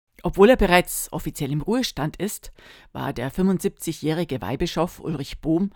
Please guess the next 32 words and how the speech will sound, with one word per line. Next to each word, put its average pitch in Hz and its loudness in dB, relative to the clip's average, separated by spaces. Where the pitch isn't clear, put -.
der - -4
offizielle 175 0
Vertreter 160 -6
der 139 -4
Diözese 135 -8
Würzburg 180 -2
beim - -12
Trauergottesdienst 160 -4
für - -8
Papst - -6
Benedikt 151 -4
den 113 -8
Sechzehnten 135 -10
in 196 -4
Rom. - -12
Denn 190 4
Bischof 175 -4
Franz 143 -6
Jung 214 0
ist - -10
Anfang 202 0
der 147 0
Woche 170 -2
zu - -10
einer 135 -4
Dienstreise 160 -4
ins 131 -8
Partnerbistum 156 -6
Óbidos 156 -4
nach - -8
Brasilien 139 -8
gereist. - -16